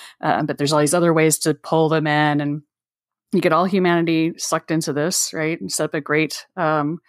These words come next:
financial model, which we're all very aware of, that lots of people are getting very rich, that wealth disparity is huge. So you're, everyone's automatically gonna get rich off it. But the most, um, convenient thing is that if people are participating here instead of real life, they've given up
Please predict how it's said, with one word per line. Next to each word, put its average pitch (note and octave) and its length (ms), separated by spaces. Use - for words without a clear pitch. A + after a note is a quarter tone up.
financial E3+ 380
model, D3+ 180
which D#3 140
we're D3+ 80
all D3+ 220
very D#3+ 200
aware C#3+ 300
of, C#3+ 100
that C#3 120
lots C#3 160
of - 60
people C#3+ 120
are - 20
getting C#3+ 160
very C#3 160
rich, C#3 320
that C#3+ 180
wealth D#3+ 180
disparity C#3 420
is C#3 100
huge. - 360
So - 80
you're, C#3+ 160
everyone's F3 280
automatically C#3+ 460
gonna C3+ 140
get A#2+ 100
rich D#3+ 180
off B2+ 180
it. C#3 140
But F3 160
the E3 80
most, E3+ 340
um, D3+ 260
convenient G3+ 520
thing D#3 420
is E3 220
that D3+ 220
if D#3 100
people E3+ 180
are D3 60
participating D#3 560
here G#3+ 200
instead E3 280
of D3 80
real D3+ 180
life, E3 400
they've D#3 180
given D3+ 240
up C#3+ 200